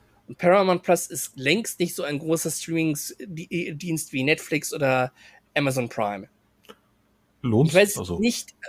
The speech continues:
Speaker 1: ähm, ich weiß jetzt nicht,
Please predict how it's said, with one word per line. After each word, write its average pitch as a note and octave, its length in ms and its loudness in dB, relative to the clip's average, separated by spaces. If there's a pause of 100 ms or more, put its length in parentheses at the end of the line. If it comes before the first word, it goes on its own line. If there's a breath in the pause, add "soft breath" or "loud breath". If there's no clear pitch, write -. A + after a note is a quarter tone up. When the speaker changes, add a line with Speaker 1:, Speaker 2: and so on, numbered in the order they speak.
(180)
Speaker 1:
ähm, E3+ 840 4 (560)
ich - 80 -20
weiß F3 160 4
jetzt F#3 180 -8
nicht, G3 400 -4